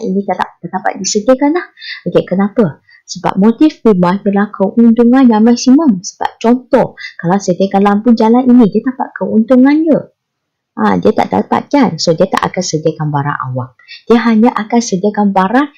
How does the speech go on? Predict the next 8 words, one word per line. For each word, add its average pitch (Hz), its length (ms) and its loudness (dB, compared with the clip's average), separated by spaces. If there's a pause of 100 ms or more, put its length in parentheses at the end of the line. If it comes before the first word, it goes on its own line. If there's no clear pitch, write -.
(160)
yang 165 80 -4
memberi 160 400 -2
keuntungan 156 640 -4
yang 143 160 -8
maksimum 139 400 -8
sahaja. - 560 -18 (1300)
Okey, 135 160 0
seterusnya, 233 720 0